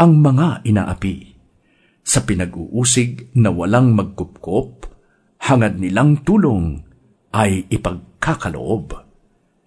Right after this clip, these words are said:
Ang mga pangako ni Yahweh ay maaasahan, ang katulad nila'y pilak na lantay.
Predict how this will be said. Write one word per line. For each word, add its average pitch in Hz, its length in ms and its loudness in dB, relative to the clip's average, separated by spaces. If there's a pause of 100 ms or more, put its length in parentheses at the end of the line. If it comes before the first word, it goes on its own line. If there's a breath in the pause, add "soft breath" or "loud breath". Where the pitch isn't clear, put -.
(500)
Ang 220 160 8
mga 170 320 2
pangako 110 480 -2
ni 78 160 -8
Yahweh 87 420 -6 (460 soft breath)
ay 151 160 2
maaasahan, 98 1040 -4 (560 soft breath)
ang 139 160 6
katulad 87 480 -6
nila'y 90 560 -4
pilak 165 560 -4
na 143 160 0
lantay. 123 640 -6